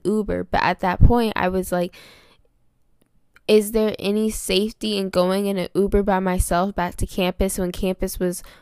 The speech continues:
over fifteen minutes away, or to just try to fight through the night and make my way through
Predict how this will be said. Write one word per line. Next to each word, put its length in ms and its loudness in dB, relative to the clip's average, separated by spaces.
over 260 2
fifteen 600 -2
minutes 320 -2
away, 320 2
or 240 2
to 160 0
just 240 -4
try 220 2
to 100 2
fight 420 0
through 180 0
the 120 -6
night 500 0
and 200 0
make 200 2
my 180 2
way 300 0
through 520 0